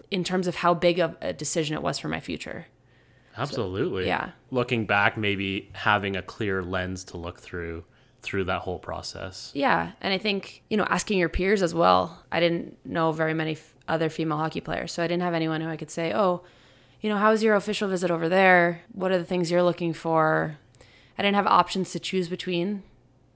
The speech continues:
Speaker 1: which I think made me less critical as well. I, you know, I had my, my number one pick on a platter in front of me. I still think I would have made the same decision.
Speaker 2: But that's what I mean was
Speaker 1: Yeah.
Speaker 2: just, like, it, it felt like your heart and your mind were dead set on going to Brown.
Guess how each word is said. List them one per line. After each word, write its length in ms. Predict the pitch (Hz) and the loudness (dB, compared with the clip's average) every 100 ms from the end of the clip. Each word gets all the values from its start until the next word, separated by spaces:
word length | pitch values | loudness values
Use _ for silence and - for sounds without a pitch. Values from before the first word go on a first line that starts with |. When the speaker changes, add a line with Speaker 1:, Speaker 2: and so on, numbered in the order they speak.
| - | -8
Speaker 1:
which 220 | 180 185 | -6 -6
I 40 | |
think 320 | 170 175 170 - | -6 -6 -8 -8
made 220 | 170 165 | -6 -4
me 100 | 165 | -4
less 220 | 165 160 | -4 -6
critical 380 | - 165 175 175 | -8 -8 -4 -6
as 100 | 165 | -4
well. 380 | 160 160 170 - | -4 -4 -6 -10
I, 60 | |
you 200 | - - | -12 -10
know, 60 | 165 | -8
I 60 | 160 | -6
had 180 | 156 | -6
my, 220 | 160 151 151 - - - _ - | -6 -6 -8 -18 -20 -20 _ -6
my 80 | |
number 240 | 175 180 180 | 0 2 4
one 180 | 175 170 | 4 4
pick 320 | 185 175 - | 2 0 2
on 120 | 175 | 0
a 60 | 160 | 2
platter 380 | - 160 170 | 4 4 4
in 140 | 170 160 | 2 2
front 180 | 160 160 | 0 -2
of 80 | |
me. 300 | 170 175 208 - | -2 -2 -4 -2
I 60 | 208 | 2
still 200 | - 330 | 4 4
think 160 | 277 | 6
I 40 | 220 | 6
would 100 | 190 | 6
have 60 | |
made 120 | 180 | 4
the 60 | 160 | 2
same 180 | 151 160 | 0 -2
decision. 500 | 143 170 156 180 175 - _ - - - | 0 -2 -2 -6 -10 -14 _ -20 -18 0
Speaker 2:
But 80 | 143 | 4
that's 120 | 151 | 4
what 120 | 143 | 4
I 40 | 123 | 8
mean 300 | 127 143 120 | 10 10 8
was 160 | 107 | 6
Speaker 1:
Yeah. 60 | 98 | 4
Speaker 2:
just, 180 | 113 - | 2 2
like, 220 | 104 - | 2 0
it, 280 | 85 92 117 | -4 -4 -6
it 60 | |
felt 160 | - 120 | 0 2
like 220 | 110 104 | 2 2
your 160 | 104 98 | 0 0
heart 320 | - 107 113 | 4 4 4
and 240 | 98 110 110 | 2 2 2
your 140 | 98 | 0
mind 340 | 95 98 101 | -2 0 0
were 120 | 95 90 | -2 -2
dead 300 | 92 95 92 | -2 -4 -4
set 200 | 98 95 | -4 -2
on 140 | 90 | -2
going 300 | 92 90 90 | -4 -4 -6
to 100 | 87 | -10
Brown. 640 | 82 90 101 104 90 90 | -8 -4 0 0 -2 -6